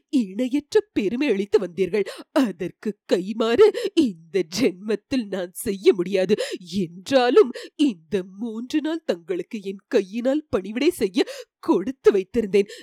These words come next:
இந்த நினைவு என் உயிர் உள்ள வரையில் எனக்கு திருப்தி அளித்து வரும். போய் வருகிறேன் ஐயா, விடை கொடுங்கள். நந்தினி, என்னிடம் ஏன் விடை கேட்கிறாய்? கேட்காமலே போய்விடு. நீ இங்கே தாமதிக்க தாமதிக்க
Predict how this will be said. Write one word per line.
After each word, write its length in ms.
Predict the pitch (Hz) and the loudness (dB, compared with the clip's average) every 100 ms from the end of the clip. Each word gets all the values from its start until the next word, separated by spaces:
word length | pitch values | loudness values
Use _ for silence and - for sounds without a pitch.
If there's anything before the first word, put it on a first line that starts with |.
| - 302 | -2 0
இந்த 440 | 220 170 151 196 | 0 -2 -8 -8
நினைவு 420 | 185 196 202 208 214 | -6 -4 -4 -4 -6
என் 200 | 180 180 180 | -6 -8 -8
உயிர் 300 | 185 208 247 | -8 -2 -2
உள்ள 280 | 208 185 226 | -2 0 2
வரையில் 400 | 226 233 226 349 554 415 - | 2 4 4 2 0 -8 -4
எனக்கு 420 | 277 165 170 - 208 | -4 -4 -8 -10 -12
திருப்தி 500 | _ 277 254 _ 359 | _ -6 -6 _ 2
அளித்து 340 | 190 190 - 320 | 2 -2 0 2
வரும். 260 | 190 196 - - _ - | 2 -2 -8 -20 _ 4
போய் 360 | 254 175 220 | 4 4 -2
வருகிறேன் 600 | 214 214 185 202 226 220 | -4 -6 -6 -4 -2 -2
ஐயா, 280 | 202 202 233 - _ _ _ | -2 0 0 -2 _ _ _
விடை 360 | 180 240 240 294 | 0 2 4 2
கொடுங்கள். 560 | - 208 208 208 208 208 - _ _ _ - | 4 4 2 0 -2 -2 -8 _ _ _ 2
நந்தினி, 500 | - 190 202 - - 466 427 - | 4 4 4 6 6 4 4 6
என்னிடம் 460 | - 170 214 208 180 | 6 6 4 4 2
ஏன் 260 | 226 214 285 | 2 2 2
விடை 200 | 214 220 | 2 0
கேட்கிறாய்? 540 | - 233 - 254 240 - 480 | 0 -2 0 2 2 0 -2
கேட்காமலே 680 | - - 220 - 311 269 285 320 | -4 -2 -2 4 6 6 6 6
போய்விடு. 400 | 254 226 226 247 494 370 | 4 4 4 4 4 2
நீ 140 | 233 170 185 | 0 -2 -6
இங்கே 300 | 190 196 202 - | -8 -4 -2 0
தாமதிக்க 580 | 226 190 226 220 - 262 | 0 2 0 0 -2 0
தாமதிக்க 580 | 220 214 240 254 - | 0 0 -2 2 4